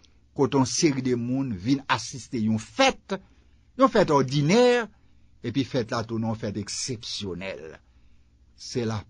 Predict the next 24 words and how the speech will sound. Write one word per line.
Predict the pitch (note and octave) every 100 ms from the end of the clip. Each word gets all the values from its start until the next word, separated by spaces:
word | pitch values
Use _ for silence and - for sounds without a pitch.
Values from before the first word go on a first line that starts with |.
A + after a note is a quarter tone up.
| - -
premyè | B2 G#2+ A#2+ C3 - -
pannkòt | F3 A#2+ F3 D3+
kretyèn, | - E3+ D3+ G#3 G#3+ G#3+ G3+ - _ _ _ _ -
kote | D3+ C#3 C#3+
lespri | C#3+ - - D3+
de | C#3
dye | C3 C3+ A#2+ G#2+
vini | G#2+ F#2+ G#2+ B3 G#3+ F3+ G3 - _ _ _ _ _ _ _ _ _
pou | E3+ E3+
l |
kapab | - G3+ E3+ G#3+ G#3+ - - G#3
agreye | F#3+ E3+ D3 F3 F#3+ F#3 F3 G3+ B3+ A3 - _ _ _ _ _ _ _ _ _ _
san | - - D4 C4
ven | F#3+ F3+ C#3+
moun | C3 B2+ B2
yo | B2 F3+ G3 _ _ _ _ _ _ _ _ -
kòm | D#3+ E3+ D3
yon | C#3 -
olokòs | - F3 D#3 D3+ - F#3+ B2+ G#2+
global. | B2+ C3 B2+ - B3 A#3+ A#3+ - _ _ _ -
Ki | G3+
reprezante | F3+ E3+ G#3 C#4+ C#4+ - C#4 D#4+ D#4 A3 C4 A3+ A3 C4 B3+
lansanb | G3 F#3+ - A3+ F#3+
de | F3+